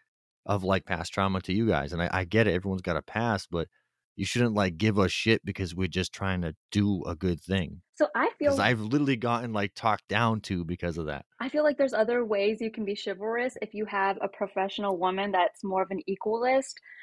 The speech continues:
Speaker 2: You can pull out her
Speaker 1: Yeah.
Speaker 2: chair, you can walk her to her car. There's other ways that you can be a gentleman if she is very persistent about paying for her half of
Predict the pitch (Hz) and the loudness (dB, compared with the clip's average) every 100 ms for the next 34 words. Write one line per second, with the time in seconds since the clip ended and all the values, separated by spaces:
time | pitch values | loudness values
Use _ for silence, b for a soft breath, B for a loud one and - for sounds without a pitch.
0 | B _ 190 - - - 175 170 - - | B _ -8 -4 -4 -2 0 0 0 -2
1 | 82 254 254 254 247 240 220 175 - 165 | 0 2 4 4 4 4 2 -2 -6 -4
2 | 151 170 - 170 165 - - - 247 247 | -4 -4 -8 -6 -8 -8 -12 -10 -4 0
3 | 240 226 220 - 226 214 214 269 262 185 | 4 4 2 0 -8 -2 -2 0 0 0
4 | 180 175 - 190 202 180 175 - 185 180 | -2 -4 -8 -8 -8 -4 -4 -2 -6 -6
5 | 185 170 160 190 196 - - 220 214 - | -8 -6 -4 -4 -4 -4 -2 2 2 4
6 | 196 180 - B _ 214 208 202 214 - | 2 2 -4 B _ 4 4 4 -6 -6
7 | 190 180 - - - - 170 180 - - | -8 -8 -6 -6 -6 -6 -8 -4 -6 -4
8 | - - - - | -6 -4 -8 -6